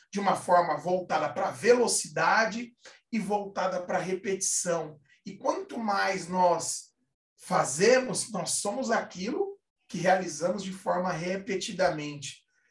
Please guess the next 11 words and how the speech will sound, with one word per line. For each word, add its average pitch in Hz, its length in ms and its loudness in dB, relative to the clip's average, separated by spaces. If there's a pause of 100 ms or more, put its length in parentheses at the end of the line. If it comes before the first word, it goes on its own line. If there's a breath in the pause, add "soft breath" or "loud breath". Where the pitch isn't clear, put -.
(260 soft breath)
É 233 80 2
muito 539 220 0
interessante - 720 4
olhar 185 300 4
para 196 100 -6
esse - 240 -2
caminho 185 560 -4
da 165 100 -4
psicologia 175 720 -8
positiva 151 500 -10
aplicada, 175 840 0